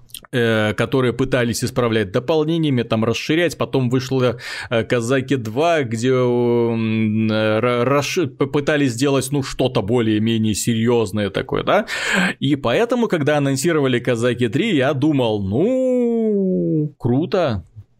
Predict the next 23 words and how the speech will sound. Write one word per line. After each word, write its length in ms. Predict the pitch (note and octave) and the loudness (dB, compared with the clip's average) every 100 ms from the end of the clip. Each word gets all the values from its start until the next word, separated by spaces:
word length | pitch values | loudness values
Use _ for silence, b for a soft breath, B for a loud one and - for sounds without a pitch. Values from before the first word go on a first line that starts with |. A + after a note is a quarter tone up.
| _ | _
круто. 520 | A2 C3 G3+ - G#2 F#2+ | -2 -2 0 0 0 -2
Мода 500 | G2 G#2 B2+ F#3+ D3 | -4 -2 0 0 0
на 100 | B2 | -2
стратегия 540 | B2+ C3+ D3+ C3 A#2 | -2 -2 -2 0 0
возвращается, 840 | G#2+ G#2 A2 G2+ B2+ D3 F3 - | 0 0 0 0 0 0 0 -2
может 320 | A2+ A#2 A2 | 0 0 -2
быть, 180 | G#2 A2 | 0 -2
что-то 540 | - - B2 A#2+ G#2+ F#2+ | -2 -2 0 0 -2 -2
на 100 | G#2 | -4
самом 280 | - A#2+ G#2+ | 0 0 2
деле 220 | G#2 G#2+ | 0 0
интересное, 600 | G2+ G#2+ C3 F#3+ - A#2+ | 0 2 2 0 -2 -2
воспользуется 840 | A2 - D3+ B2+ B2 B2 - B2 B B B - | -2 -2 0 0 -2 -2 0 0 B B B -2
опытом, 760 | D#3+ D3 D#3 - D3 C3+ B2 B B - | -2 0 -2 0 0 -2 -4 B B -10
э, 340 | C3+ B2+ B2 A#2+ | -2 0 0 -2
всех 460 | - - D#3 B2+ | -4 -2 0 0
предыдущих 840 | C3 C#3 C3+ C3 D#3 - - C3+ C3 | -2 0 0 0 0 0 0 -2 -4
игр, 360 | F3 C#3 C#3 B2 | -4 0 0 -2
как 300 | D#3 C#3+ C3+ | -2 -2 -2
своих, 680 | - C3 C3+ D3+ D3 - | -4 0 2 0 -2 -2
так 260 | C#3+ C3+ C3+ | -2 -2 -2
и 80 | B2+ | -2
чужих. 1000 | B2+ A2+ G2+ F2+ A#2 A3 C#4 C3+ - | -2 0 0 0 0 0 0 -2 -8